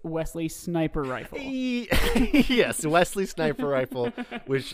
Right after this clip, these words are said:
Speaker 2: uh, in his professional career was abbreviated to Wesley Snipes.
Speaker 1: Oh,
Speaker 2: Uh,
Speaker 1: really?
Speaker 2: no. <laughs>
Speaker 1: <laughs>
Speaker 2: Yeah, actually, yes.
Speaker 1: His birth name is Wesley Sniper Rifle. That's all
Speaker 2: <laughs> Yeah.
Speaker 1: I knew.
Speaker 2: Do you remember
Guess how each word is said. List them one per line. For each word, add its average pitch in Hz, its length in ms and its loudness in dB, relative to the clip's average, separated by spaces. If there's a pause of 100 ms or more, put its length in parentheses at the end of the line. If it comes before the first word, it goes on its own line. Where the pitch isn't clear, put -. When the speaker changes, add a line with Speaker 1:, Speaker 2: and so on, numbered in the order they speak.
Speaker 2:
uh, 127 220 2
in 139 100 -2
his 143 100 -2
professional 147 460 -2
career 127 240 -2
was 110 160 0
abbreviated 107 540 -2
to 110 80 -6
Wesley 90 320 -6
Snipes. 85 500 -14 (540)
Speaker 1:
Oh, 277 200 6
Speaker 2:
Uh, 220 220 0
Speaker 1:
really? 330 220 -6 (420)
Speaker 2:
no. 110 260 -4
<laughs> - 40 4 (500)
Speaker 1:
<laughs> 415 1400 -4
Speaker 2:
Yeah, 170 280 6 (120)
actually, 175 400 2
yes. 233 480 0
Speaker 1:
His 277 220 -4
birth 202 420 -4
name 330 220 0
is 262 120 -2
Wesley 190 460 -8
Sniper 202 460 -2
Rifle. 139 480 -2
That's 196 240 -2
all 220 260 2
Speaker 2:
<laughs> - 0 -
Yeah. - 140 2
Speaker 1:
I 139 40 -2
knew. 160 440 -4 (420)
Speaker 2:
Do 135 80 -12
you 156 60 0
remember 190 180 0